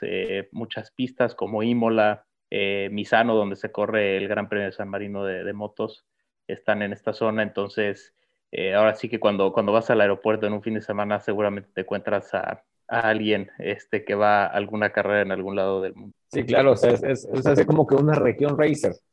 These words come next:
Speaker 1: Exactamente, sí, este, digamos que es, es la región, eh, donde, donde, repito, ¿no? Están gran parte de los equipos, gran parte de la industria, específicamente de carreras de,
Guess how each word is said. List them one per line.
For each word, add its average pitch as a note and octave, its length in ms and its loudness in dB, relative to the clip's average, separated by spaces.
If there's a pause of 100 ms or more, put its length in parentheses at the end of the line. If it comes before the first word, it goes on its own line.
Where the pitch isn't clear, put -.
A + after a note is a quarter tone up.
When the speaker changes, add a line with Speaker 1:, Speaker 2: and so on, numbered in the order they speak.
(300)
Speaker 1:
Exactamente, B2+ 720 2 (120)
sí, A#2+ 260 0
este, G2 640 -4 (380)
digamos A2 400 2
que G#2 180 -2
es, - 240 -6
es A2 140 -2
la G#2+ 120 4
región, G2+ 640 -2
eh, C2 540 -4 (300)
donde, F#2+ 720 -2
donde, G2 260 -4
repito, F#2+ 400 -6
¿no? G2 140 -4
Están G2 500 -4 (440)
gran A2+ 200 2
parte A2+ 260 0
de A2 40 4
los G2 160 -2
equipos, A#2+ 320 -4
gran G2+ 240 -2
parte G#2 320 0
de G2+ 80 0
la G2 100 -4
industria, G2+ 760 -2
específicamente G2+ 800 -6
de F#2+ 100 -2
carreras G2 500 0
de, F2+ 340 -6